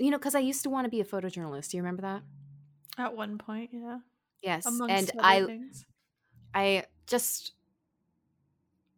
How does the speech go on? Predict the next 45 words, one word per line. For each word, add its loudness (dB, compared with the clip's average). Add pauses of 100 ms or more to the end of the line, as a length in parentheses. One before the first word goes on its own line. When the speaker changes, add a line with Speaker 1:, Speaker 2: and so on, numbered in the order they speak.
(480)
Speaker 1:
the 2
TikTok 4
get 6
ready 4
with 2
me 2
story 0
times -2
that 0
I 0
could -12
tell -2
with -6
that. -2 (400)
<laughs> 6
Speaker 2:
Girl. 10 (640)
Speaker 1:
The 12
content, 12
Speaker 2:
For 12
the 12
Speaker 1:
you 12
put 8
Speaker 2:
TikTok? 12
Speaker 1:
content. 10 (720)
Speaker 2:
Not 4
Speaker 1:
Well, 12
not 12
Speaker 2:
for 12
Speaker 1:
only 12
Speaker 2:
the 8
Speaker 1:
that, 12
but 12
Speaker 2:
TikTok, 8
my 0
dude. 2 (100)
<laughs> -8
Speaker 1:
Girl, 12
I 12
don't 12
know 12
Speaker 2:
You 10
have 12
Speaker 1:
anyone 10
else 12
in 12